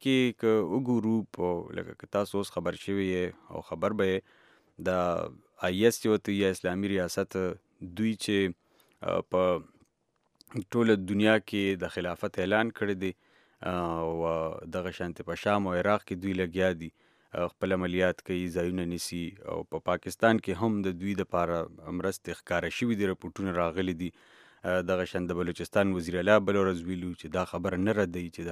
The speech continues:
هغوی دې ځای کې هم په بلوچستان کې موجود شته.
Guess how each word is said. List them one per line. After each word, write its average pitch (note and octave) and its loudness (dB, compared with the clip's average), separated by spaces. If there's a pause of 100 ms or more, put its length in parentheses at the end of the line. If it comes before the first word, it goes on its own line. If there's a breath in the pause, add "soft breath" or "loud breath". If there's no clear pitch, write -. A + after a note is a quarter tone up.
هغوی E2+ -4
دې F2+ -4
ځای E2+ -4
کې - -12
هم F#2 -4
په F2 -6
بلوچستان E2 -6
کې E2 -12 (100)
موجود E2+ -8
شته. - -4